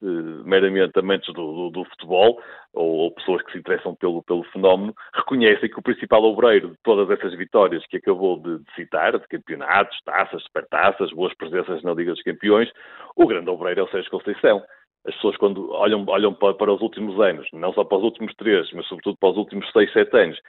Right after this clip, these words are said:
e, e, e, e veem o, o, o sucesso desportivo do Porto, não financeiro, mas vem o despo-, o sucesso desportivo do Porto, associam logo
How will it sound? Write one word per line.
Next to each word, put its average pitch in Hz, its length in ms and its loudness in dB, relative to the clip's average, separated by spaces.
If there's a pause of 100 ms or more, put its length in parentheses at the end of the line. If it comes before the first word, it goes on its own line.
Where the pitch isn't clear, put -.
(320)
e, 107 120 -6
e, 90 1200 -8
e, 98 40 -10
e 98 40 -8
veem 104 320 0
o, 101 60 0
o, 95 580 -8
o - 40 -12
sucesso - 540 -2 (340)
desportivo 117 760 -2
do 87 140 -12
Porto, 92 340 -2
não 92 120 0
financeiro, 98 500 0
mas 92 100 -2
vem 104 200 -2
o 101 60 -8
despo-, - 260 -16
o 104 100 -12
sucesso - 460 -2
desportivo - 520 -10
do 87 100 -12
Porto, 139 300 2
associam 90 400 -6
logo 90 340 2